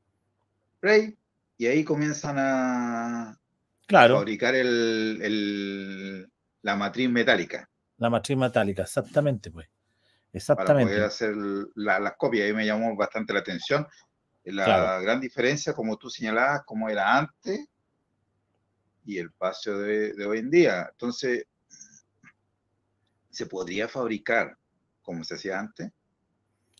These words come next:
Speaker 2: Sí, pero tendría que tener la cinta análoga. O sea, una cinta,
Speaker 1: Ya.
Speaker 2: una, una, una gra-, bueno, hay, hay lu-, hay partes
Speaker 1: Habría pasar, habría que pasarlo de digital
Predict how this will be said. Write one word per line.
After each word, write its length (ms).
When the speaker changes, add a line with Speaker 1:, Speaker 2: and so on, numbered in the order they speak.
Speaker 2:
Sí, 140
pero 140
tendría 240
que 100
tener 200
la 80
cinta 280
análoga. 560
O 280
sea, 140
una 180
cinta, 720
Speaker 1:
Ya. 340
Speaker 2:
una, 240
una, 180
una 180
gra-, 240
bueno, 200
hay, 320
hay 140
lu-, 220
hay 760
partes 380
Speaker 1:
Habría 160
pasar, 420
habría 300
que 80
pasarlo 320
de 60
digital 600